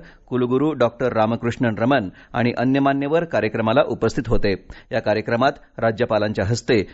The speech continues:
बावीस देशातल्या ब्याऐंशी विद्यार्थ्यांना पदवी प्रदान करण्यात आली. पुणे महापालिकेत नव्यानं समाविष्ट झालेल्या गावांसह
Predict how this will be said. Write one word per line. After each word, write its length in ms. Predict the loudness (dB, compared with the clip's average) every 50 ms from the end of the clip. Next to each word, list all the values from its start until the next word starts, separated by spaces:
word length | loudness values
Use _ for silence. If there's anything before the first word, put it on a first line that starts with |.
| -16 -10
बावीस 360 | -2 0 2 2 2 0 -2 0
देशातल्या 500 | 0 0 0 0 -4 -4 -2 0 0 0
ब्याऐंशी 460 | -2 -2 -2 -2 0 0 -2 -2 0
विद्यार्थ्यांना 640 | 0 0 2 2 0 0 2 0 0 0 2 0 0
पदवी 420 | -2 -4 -2 -2 0 2 2 2
प्रदान 320 | 0 0 0 0 0 0
करण्यात 300 | 0 0 0 0 0 2
आली. 220 | 2 2 2 0 -2 -4 -12 -20 -20 _ -20 -20 -20 -20 -20 -20 -10 -4
पुणे 180 | -2 0 0 0
महापालिकेत 520 | 0 0 0 0 -2 -2 -2 -2 -2 -2 0
नव्यानं 340 | 0 0 2 2 2 0 0
समाविष्ट 480 | -2 -2 0 2 2 2 0 -2 -4 -4
झालेल्या 340 | -2 0 0 2 0 0
गावांसह 640 | 0 0 0 0 0 -2 -4 -2 0 2 4 4 4